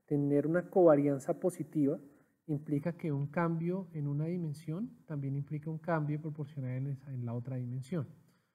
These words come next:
Una covarianza negativa implica que un cambio en una dimensión implica un cambio inversamente proporcional en la otra dimensión, ¿no?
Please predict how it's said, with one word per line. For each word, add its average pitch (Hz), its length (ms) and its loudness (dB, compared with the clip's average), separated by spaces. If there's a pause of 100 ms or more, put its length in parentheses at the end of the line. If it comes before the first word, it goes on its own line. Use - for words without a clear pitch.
(120)
Una 160 240 2
covarianza 165 480 2
negativa 165 540 -2
implica 147 360 -2
que 156 120 -4
un 165 80 4
cambio 170 320 4
en 175 60 4
una 175 140 4
dimensión 180 640 2 (380)
implica 151 380 0
un 156 100 0
cambio 160 540 0
inversamente 147 580 0
proporcional 147 480 -6
en 131 100 -2
la 135 120 2
otra 135 220 -2
dimensión, 123 600 0
¿no? 143 100 -10